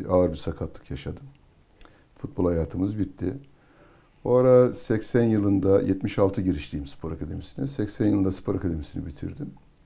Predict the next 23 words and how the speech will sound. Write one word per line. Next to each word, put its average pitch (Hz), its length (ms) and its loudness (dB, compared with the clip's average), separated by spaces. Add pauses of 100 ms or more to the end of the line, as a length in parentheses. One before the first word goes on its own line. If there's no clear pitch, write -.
(460)
E, 107 80 -2
Trabzon'a 123 560 6
dönüş 123 320 8
yaptım. - 300 -8 (1080)
E, - 40 -8 (300)
Trabzon'da 107 400 4
iki 98 120 -2
tane 98 200 6
amatör 95 280 2
takım 85 280 -4
çalıştırdım. 78 540 -10
Seksen 87 500 -2
bir 90 100 4
yıl, 90 160 0
seksen 90 360 -2
yılında, 85 560 0
e, 80 240 -6
Doğan 90 220 2
Spor'u 73 320 -6
çalıştırdım. 95 800 -10
Seksen 98 520 -2
bir 104 100 0
yılında, 82 560 0